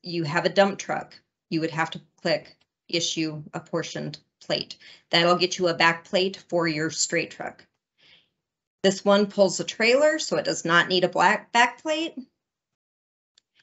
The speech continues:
We do have a lien at the bank, so I'll click lien fee. I'll click title fee,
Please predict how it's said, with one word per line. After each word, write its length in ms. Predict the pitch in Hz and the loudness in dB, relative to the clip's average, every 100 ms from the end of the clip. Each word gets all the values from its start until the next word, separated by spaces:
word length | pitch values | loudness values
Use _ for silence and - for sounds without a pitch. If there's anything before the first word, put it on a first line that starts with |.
| _ _ _ _ - | _ _ _ _ -4
We 180 | 202 208 | 0 0
do 260 | 170 208 | 0 -2
have 260 | 240 247 214 | 0 0 0
a 60 | 208 | 2
lien 220 | 196 214 | 2 0
at 100 | 214 | -2
the 80 | - | -2
bank, 480 | 175 233 311 - _ _ | -2 -2 -6 -14 _ _
so 140 | - 165 | -6 -2
I'll 120 | 151 | -2
click 320 | - 190 - - _ _ _ _ _ 185 | -4 -10 -10 -20 _ _ _ _ _ 0
lien 300 | 208 254 247 | 2 0 -2
fee. 500 | 262 254 262 277 - _ _ _ _ _ _ _ _ - | -4 -2 -2 -6 -16 _ _ _ _ _ _ _ _ -12
I'll 60 | - | -12
click 380 | - 160 - _ _ | -6 -8 -8 _ _
title 320 | - 214 240 | 0 0 2
fee, 500 | 240 - 240 254 269 | -2 -4 -4 -4 -8